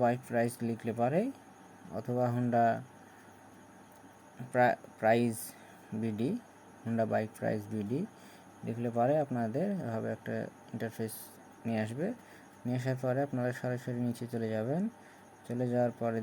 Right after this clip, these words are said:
দেখতে পারবেন বাংলাদেশ এই Honda বাইক প্রাইস in বিডি মূল্য সহ এই ওয়েবসাইটে আপনারা যাবেন, আমাদের ওয়েবসাইটে আপনাদের নিয়ে আসবে। এখান থেকে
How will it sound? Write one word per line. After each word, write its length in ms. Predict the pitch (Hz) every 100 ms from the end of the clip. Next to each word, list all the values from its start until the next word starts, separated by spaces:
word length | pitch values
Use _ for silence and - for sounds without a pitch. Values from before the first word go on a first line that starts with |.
| 117
দেখতে 220 | 120 127 123
পারবেন 380 | 117 113 143 214 233 - - - - - - - - - - - - - - 110
বাংলাদেশ 600 | 117 123 117 113 131 202 214 - - - - - - - - - - - - 117
এই 60 | 117 - - - -
Honda 280 | 117 127 123 131 131 110
বাইক 220 | 113 120 127
প্রাইস 300 | - 113 113 107
in 80 | 110 107
বিডি 260 | 104 104 170 240 - - - - - - 117
মূল্য 200 | 120 117 113
সহ 160 | 113 107 156 - - 92
এই 80 | 123
ওয়েবসাইটে 440 | 117 113 - 110 107
আপনারা 240 | 104 107 104 104
যাবেন, 240 | 107 160 165
আমাদের 220 | 113 104 107
ওয়েবসাইটে 380 | 107 - 107 104
আপনাদের 300 | 101 104 101 101
নিয়ে 120 | 104 95
আসবে। 180 | 127 190 - - - - -
এখান 180 | 123 120
থেকে 200 | 117 107